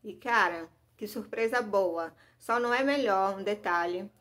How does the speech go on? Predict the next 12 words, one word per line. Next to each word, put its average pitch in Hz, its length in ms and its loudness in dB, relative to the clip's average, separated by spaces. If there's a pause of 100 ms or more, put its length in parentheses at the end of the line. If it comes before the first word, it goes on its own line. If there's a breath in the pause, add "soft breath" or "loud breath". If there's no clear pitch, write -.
(260 soft breath)
porque 233 720 0
ele 233 460 0
é 220 240 0
um 220 140 -6
produtinho, 220 640 -6
assim, 220 200 -8
molhado, 220 640 0
sabe? 208 340 0
Ele 202 120 -2
não 240 180 -4
seca, 208 600 -4 (560 soft breath)
como 190 260 -6